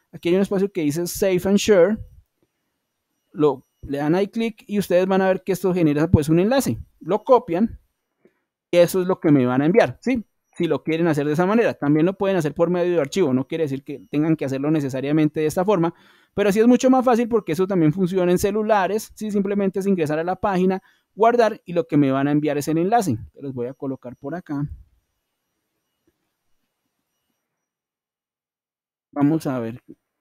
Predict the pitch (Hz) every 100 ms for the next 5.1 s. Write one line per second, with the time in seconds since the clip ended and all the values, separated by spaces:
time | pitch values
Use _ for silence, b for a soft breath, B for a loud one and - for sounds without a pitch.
0 | _ _ _ _ _ _ - 180 156 185
1 | 185 226 254 294 277 277 269 _ _ -
2 | 247 208 180 185 214 233 214 190 156 151
3 | 151 196 - _ _ - - 226 254 262
4 | 247 226 214 233 196 160 175 196 185 170
5 | -